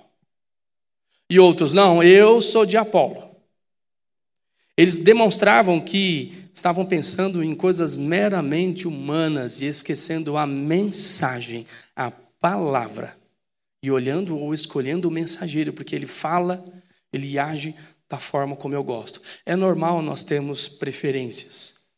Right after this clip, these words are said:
Nós criamos empatia. Às vezes as ideias batem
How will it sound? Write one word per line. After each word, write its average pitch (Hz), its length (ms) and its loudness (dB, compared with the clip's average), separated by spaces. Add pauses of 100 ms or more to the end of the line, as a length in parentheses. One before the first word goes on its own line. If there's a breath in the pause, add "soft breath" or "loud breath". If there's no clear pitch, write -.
(480)
Nós 147 560 -4 (220 soft breath)
criamos 160 360 0
empatia. 175 1120 -2 (1300)
Às 143 180 2
vezes 170 200 4
as 160 140 0
ideias 156 800 0
batem 143 580 2